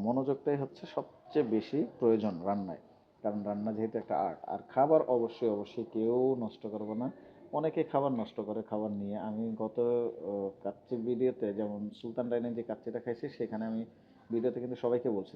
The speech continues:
যে তোমরা যারাই কাচ্চি খেতে যাবা সুলতান ডাইনে, তারা কিন্তু যতজন লোক থাকবে তার থেকে একটা কম নিবা, কেননা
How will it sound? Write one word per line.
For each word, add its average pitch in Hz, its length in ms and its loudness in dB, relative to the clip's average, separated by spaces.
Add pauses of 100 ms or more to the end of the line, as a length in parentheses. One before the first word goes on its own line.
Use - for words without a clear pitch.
যে 110 140 0
তোমরা 113 260 -2
যারাই 104 280 -2
কাচ্চি - 300 -10
খেতে 110 240 -2
যাবা 117 240 0
সুলতান 117 380 -4
ডাইনে, 113 280 2 (140)
তারা 107 240 2
কিন্তু 110 280 -4 (800)
যতজন 139 440 0
লোক 123 180 2
থাকবে 127 280 -2
তার 104 200 4
থেকে 104 140 -4 (140)
একটা - 440 -2 (720)
কম 127 200 6
নিবা, 98 200 2 (100)
কেননা 127 360 2